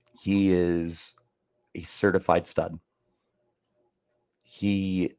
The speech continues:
has a realistic shot at a thousand yards. I think he finishes just outside of it.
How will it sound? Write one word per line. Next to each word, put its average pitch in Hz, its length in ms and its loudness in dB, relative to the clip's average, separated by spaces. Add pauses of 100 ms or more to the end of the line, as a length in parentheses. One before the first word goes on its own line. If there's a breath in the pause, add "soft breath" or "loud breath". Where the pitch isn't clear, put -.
has 98 220 0
a 95 160 2
realistic 90 540 0
shot 104 420 6 (100)
at 98 80 0
a 92 60 -4
thousand 92 380 4
yards. 101 540 0 (120)
I 92 80 -2
think 92 200 -2
he 92 120 -8
finishes 90 420 -4
just - 320 0
outside 90 400 2
of 80 80 -8
it. - 120 -14